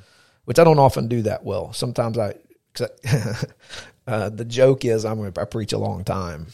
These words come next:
and I do. I have a tendency to, uh, preach forty-five to fifty minutes because I just don't think you can get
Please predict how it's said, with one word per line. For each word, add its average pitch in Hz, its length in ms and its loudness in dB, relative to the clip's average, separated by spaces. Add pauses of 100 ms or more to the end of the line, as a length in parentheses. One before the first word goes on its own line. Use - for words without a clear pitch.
(280)
and 95 100 -10
I 90 80 -10
do. 92 420 -6 (280)
I 104 80 -12
have 101 160 -10
a - 40 -18
tendency 101 500 -8
to, 98 220 -6 (320)
uh, 95 340 -10 (280)
preach - 300 -8
forty-five 101 480 -8
to 90 60 -8
fifty - 340 -12
minutes 90 440 -10
because - 360 -6
I 120 80 6
just 180 160 -4
don't 113 180 -10
think 110 200 -4
you 104 80 -8
can 101 140 -8
get 98 280 -8